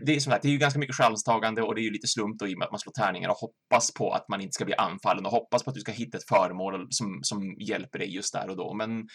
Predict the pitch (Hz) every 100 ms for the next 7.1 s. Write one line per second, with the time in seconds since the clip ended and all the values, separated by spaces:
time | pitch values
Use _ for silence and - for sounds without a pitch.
0 | - - 139 147 160 156 135 - 104 127
1 | - 117 117 147 127 143 143 123 - -
2 | 117 107 110 107 - - - 120 92 -
3 | 113 98 107 107 120 123 113 104 - _
4 | _ - 110 120 104 104 117 107 113 101
5 | 95 107 92 95 90 98 107 92 104 117
6 | 117 _ - - 151 - _ _ - 135
7 | 151